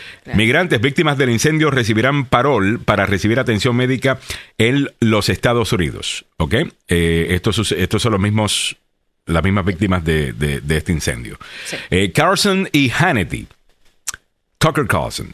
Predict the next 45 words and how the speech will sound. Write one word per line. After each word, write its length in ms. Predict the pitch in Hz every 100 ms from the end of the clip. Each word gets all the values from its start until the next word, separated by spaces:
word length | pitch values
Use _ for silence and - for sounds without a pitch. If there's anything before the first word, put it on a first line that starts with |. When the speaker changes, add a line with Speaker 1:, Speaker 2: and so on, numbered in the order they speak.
| - -
Speaker 2:
y 140 | 95
Hannity, 460 | 110 110 67 - - _ - - -
entre 340 | 98 107 107
posibles 400 | 104 147 156 156
testigos 480 | 131 143 139 139 123
en 60 |
el 80 | 95
juicio 340 | 87 123 135 104
de 120 | 85
Fox 340 | 110 95 -
News. 360 | 76 57 - - - - _ _
Qué 100 | 190
pena 180 | 226 233
que 80 | 131
esto 160 | 139
no 120 | 143 135
lo 60 |
estén 200 | 123 127
transmitiendo 540 | 113 95 82 90 87 78
en 100 | 64
vivo, 260 | 67 57
¿viste? 280 | 71 - - - _
Speaker 1:
Sí, 120 | 139
no. 80 | 127 -
Speaker 2:
Eh, 420 | 87 87 85 85 73
porque 320 | 90 92 113
eso 140 | 143
sí 100 | 131
sería 260 | 120 120 113
chévere 360 | 117 110 107
tenerlo 380 | 92 87 98 101
en 100 | 92
cámara 460 | 80 90 85 82 82 - _ _ -
a 180 | 82 85
ellos 340 | 92 101 98
teniendo 580 | 98 92 107 123 131 127
que 100 | 104
decir 380 | 90 - 101 110
la 100 | 101
verdad 460 | 85 78 85 90 -
sobre 320 | - 90 85
lo 120 | 85
que 120 | 87
verdaderamente 880 | 80 78 80 78 90 113 101 95 95
piensan 500 | 82 82 85 92 85